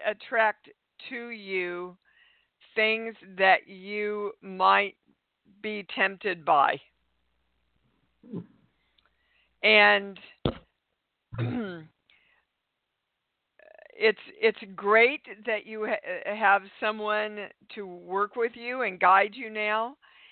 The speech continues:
And August has to start seeing himself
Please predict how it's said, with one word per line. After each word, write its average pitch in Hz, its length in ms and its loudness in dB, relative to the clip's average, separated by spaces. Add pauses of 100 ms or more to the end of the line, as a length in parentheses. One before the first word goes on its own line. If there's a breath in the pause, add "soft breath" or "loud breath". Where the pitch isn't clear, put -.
(360 soft breath)
And 202 540 2 (1400)
August 220 560 4 (640)
has 233 340 -2 (180)
to 233 60 -18 (180)
start 214 320 -4 (240)
seeing 226 440 -10
himself 190 880 -2